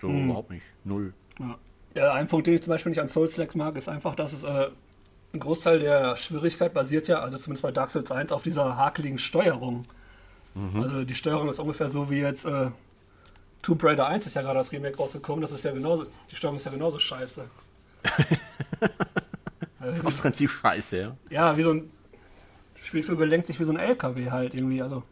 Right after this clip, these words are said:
Speaker 2: Und dann gibt's natürlich noch diese scheiß Wild im Shatner Gedächtnisrolle, die man neunzig Prozent des Spiels macht, man rollt also quasi nur durch das Spiel. Was irgendwie <laughs> total albern ist, also.
Speaker 1: Ja, äh, st-, stell dir mal vor, du bist so ein, so ein, so ein, so ein Siegfried im Mittelalter. Du hast eine Kettenrüstung an und du,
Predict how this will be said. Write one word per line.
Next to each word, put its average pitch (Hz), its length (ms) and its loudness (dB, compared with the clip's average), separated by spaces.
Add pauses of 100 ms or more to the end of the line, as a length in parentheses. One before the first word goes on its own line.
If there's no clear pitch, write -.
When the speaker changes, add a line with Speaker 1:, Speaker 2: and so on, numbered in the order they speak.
(240)
Speaker 2:
Und 147 120 -2
dann 139 100 0
gibt's 143 140 -2
natürlich 156 300 2
noch 160 140 2
diese 143 280 0
scheiß 156 340 -2
Wild 151 120 0
im 147 100 -2
Shatner 139 300 0
Gedächtnisrolle, 165 640 6
die 156 120 6
man 139 400 2 (380)
neunzig 156 360 4
Prozent - 300 2
des - 80 -4
Spiels 202 340 -4
macht, 156 200 -4
man 143 100 -4
rollt 160 280 4
also 165 180 -2
quasi 160 300 4
nur 156 140 4
durch 160 140 0
das - 160 -2
Spiel. 185 340 0 (1040)
Was 170 120 4
irgendwie 285 300 6
<laughs> - 100 2
total 170 420 6
albern 143 460 2
ist, 147 240 -4
also. 135 340 -6 (680)
Speaker 1:
Ja, - 200 10
äh, 156 60 6 (140)
st-, 170 180 -2
stell 202 180 0
dir 277 60 -4
mal 247 60 -2
vor, 262 260 2
du 208 80 0
bist 202 140 0
so 208 120 2
ein, 190 60 4
so 185 140 2
ein, 175 60 0
so 170 120 2
ein, 170 80 2
so 165 120 4
ein 156 60 4
Siegfried 170 440 0
im 151 80 4
Mittelalter. 95 580 2
Du 92 80 0
hast 127 60 0
eine 190 100 -2
Kettenrüstung - 560 10
an 180 140 0
und 160 160 4
du, 160 80 8